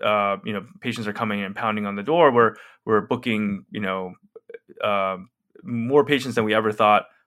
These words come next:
was possible in, in my office. And, and the reason why, I think, is that patients are really craving that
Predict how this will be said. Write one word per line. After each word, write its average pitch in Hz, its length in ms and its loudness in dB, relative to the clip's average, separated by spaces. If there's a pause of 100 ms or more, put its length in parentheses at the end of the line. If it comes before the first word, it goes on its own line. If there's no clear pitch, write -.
was 117 100 -12
possible 104 600 -8
in, 101 280 -8
in 101 100 -6
my 98 160 -4
office. 101 560 -4 (400)
And, 107 440 0
and 113 180 -2
the 117 60 -4
reason 135 380 -4
why, 131 360 0
I 104 80 0
think, 101 320 -8
is 101 140 -8
that 104 260 -2
patients 110 340 -8
are 104 60 -4
really 107 240 -2
craving 107 440 -6
that 98 220 -6